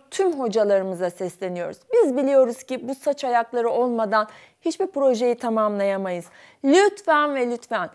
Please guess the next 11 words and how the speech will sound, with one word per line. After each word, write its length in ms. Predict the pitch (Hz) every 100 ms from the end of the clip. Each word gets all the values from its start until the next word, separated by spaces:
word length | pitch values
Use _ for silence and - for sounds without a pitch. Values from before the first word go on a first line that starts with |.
| _ _
hep 260 | - 294 269
birlikte 380 | 233 220 -
çalışalım. 680 | 220 226 208 202 208 233 254 - _ _ _ _ _ _
Ülkemizdeki 1080 | 240 269 262 294 277 277 233 277 269 285 302 311 _ _ _ -
ana 340 | 233 330 415
arı 420 | 277 262 240 233 - _ -
kirliliğini, 1000 | - 254 220 220 208 202 190 170 160 - _ _ _ _ _ _ _
ırk 380 | 349 349 - - _ _
kirliliğini, 1000 | - 262 240 226 220 214 202 190 180 165 -
bilgi 600 | 208 254 277 262 320 349
kirliliğini 840 | - 247 220 214 202 196 214 285